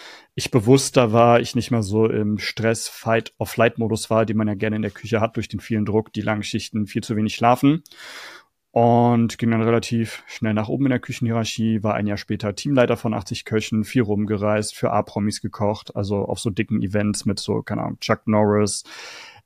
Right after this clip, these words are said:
Andrew Lloyd Webber, Kylie Minogue, Robbie Williams und so. Für Famil-, äh, Königsfamilien auf ihrem Privatanwesen rumgereist. Und ich hatte damals schon ein paar Jahre, bevor ich zu Biohacking kam, so ein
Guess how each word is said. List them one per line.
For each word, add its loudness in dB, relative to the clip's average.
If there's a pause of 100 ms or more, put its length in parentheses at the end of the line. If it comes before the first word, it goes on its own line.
(120)
Andrew 8
Lloyd 6
Webber, 4
Kylie 0
Minogue, 0
Robbie 2
Williams 4
und 0
so. 4 (640)
Für 2
Famil-, 4
äh, 4
Königsfamilien 2
auf -6
ihrem -2
Privatanwesen -2
rumgereist. 0 (640)
Und 0
ich -6
hatte 2
damals 6
schon 2
ein 0
paar 0
Jahre, 2
bevor -2
ich -4
zu -8
Biohacking 0
kam, 2
so 0
ein -10